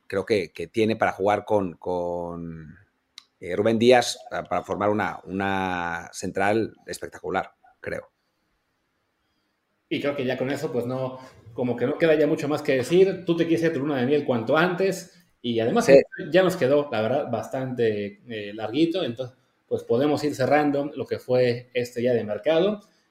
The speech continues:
Speaker 2: Esperemos que no, bueno, bueno, esperemos que sí, que salga algo nuevo, ¿no? Que se concrete lo de César, que por fin se con-, también se dé algo de los seis chicos de Ti-, de Tijuana a Bruch o alguna cosa por el estilo. Pero bueno, eso ya se discutirá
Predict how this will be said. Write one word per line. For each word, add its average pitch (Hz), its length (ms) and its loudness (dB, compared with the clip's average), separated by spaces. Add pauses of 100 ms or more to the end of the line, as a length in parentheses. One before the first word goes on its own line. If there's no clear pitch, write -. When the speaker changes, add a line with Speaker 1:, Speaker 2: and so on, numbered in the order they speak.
(280)
Speaker 2:
Esperemos 147 480 4
que 120 120 2
no, 135 300 6
bueno, 170 340 2
bueno, 170 220 4
esperemos 202 240 2
que - 80 -2
sí, 170 260 0
que - 80 -4
salga 151 320 2
algo 131 200 2
nuevo, 147 280 6
¿no? 127 140 -2
Que 117 80 -4
se - 100 -12
concrete 120 600 2 (300)
lo 104 140 -4
de 98 100 -6
César, 147 520 2
que 98 320 -4
por 107 180 -2
fin 139 200 -4
se 120 100 -4
con-, - 380 -10
también 117 240 -4
se 117 140 -6
dé 117 200 -4
algo 131 200 -2
de 123 140 2
los 123 180 -4
seis 123 120 -4
chicos 120 240 -4
de 104 100 0
Ti-, 113 180 -6
de 117 80 -10
Tijuana 120 380 0
a - 20 0
Bruch 175 260 8 (320)
o 113 80 2
alguna 123 300 2
cosa 123 200 -2
por 110 120 -4
el 110 60 0
estilo. 202 420 4 (260)
Pero 110 160 4
bueno, 110 320 4
eso 127 240 2
ya 123 140 2
se - 100 0
discutirá 123 460 0